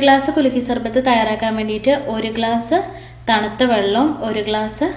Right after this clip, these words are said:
ഐസുമാണ് ഞാൻ ചേർക്കുന്നത്. ആദ്യം നമുക്ക് മാങ്ങയൊന്ന് അരച്ചെടുക്കാം. അതിന് വേണ്ടിയിട്ട് ഇതുപോലൊരു മിക്സിയുടെ ജാറിലേക്ക് മാങ്ങ ചേർക്കാം. അതിലേക്ക് ഒരു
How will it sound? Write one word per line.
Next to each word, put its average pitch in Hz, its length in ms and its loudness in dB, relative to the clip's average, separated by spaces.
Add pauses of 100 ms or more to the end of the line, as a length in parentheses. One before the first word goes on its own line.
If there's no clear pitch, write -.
(680)
ഐസുമാണ് 214 420 0 (100)
ഞാൻ 202 120 -2 (100)
ചേർക്കുന്നത്. 185 560 -2 (1900)
ആദ്യം 320 300 2
നമുക്ക് 262 280 4 (380)
മാങ്ങയൊന്ന് 233 540 0 (280)
അരച്ചെടുക്കാം. 196 600 -4 (400)
അതിന് 240 240 0
വേണ്ടിയിട്ട് 233 340 4 (260)
ഇതുപോലൊരു 220 500 -4
മിക്സിയുടെ 214 360 -4 (100)
ജാറിലേക്ക് 196 580 -2 (720)
മാങ്ങ 220 240 0 (100)
ചേർക്കാം. 196 400 -2 (1800)
അതിലേക്ക് 247 440 2 (320)
ഒരു 240 120 -2